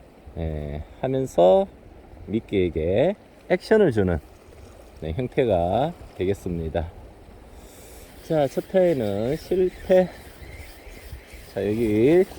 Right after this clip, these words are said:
여 사이를 한번 공략을 한번 해볼까요? 조금, 네, 여 사이가 지금 폭이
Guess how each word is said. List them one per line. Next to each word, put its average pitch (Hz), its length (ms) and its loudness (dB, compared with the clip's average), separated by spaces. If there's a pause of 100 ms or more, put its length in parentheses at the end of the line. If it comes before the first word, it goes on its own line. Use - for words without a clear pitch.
(720)
여 120 140 6
사이를 165 480 4
한번 104 280 -2
공략을 120 380 -2
한번 92 220 -2
해볼까요? 113 500 0 (4000)
조금, 107 720 0 (160)
네, 95 300 -4
여 110 60 0
사이가 147 680 0
지금 107 300 -4
폭이 160 560 0